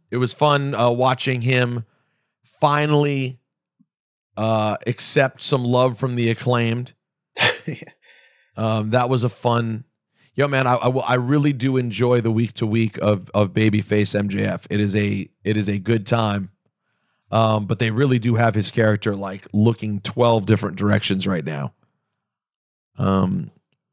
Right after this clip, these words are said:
Speaker 1: what, what's next? Uh, Full Gear?
Speaker 2: Yes.
Speaker 1: A week, a week from Saturday or Sunday?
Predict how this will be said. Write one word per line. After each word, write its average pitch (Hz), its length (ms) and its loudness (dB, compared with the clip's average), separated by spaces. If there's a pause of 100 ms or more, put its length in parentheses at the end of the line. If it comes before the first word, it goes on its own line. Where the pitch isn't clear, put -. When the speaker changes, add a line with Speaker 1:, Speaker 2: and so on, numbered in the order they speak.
(140)
Speaker 1:
what, 180 260 0
what's 185 220 0
next? 131 440 -2
Uh, 113 480 2 (580)
Full 165 260 2
Gear? 165 400 2 (960)
Speaker 2:
Yes. 127 800 -2 (160)
Speaker 1:
A 123 120 2
week, 139 300 0 (540)
a 113 140 2
week 135 600 0
from 143 560 -2
Saturday 143 500 0
or 139 100 2
Sunday? 160 540 -2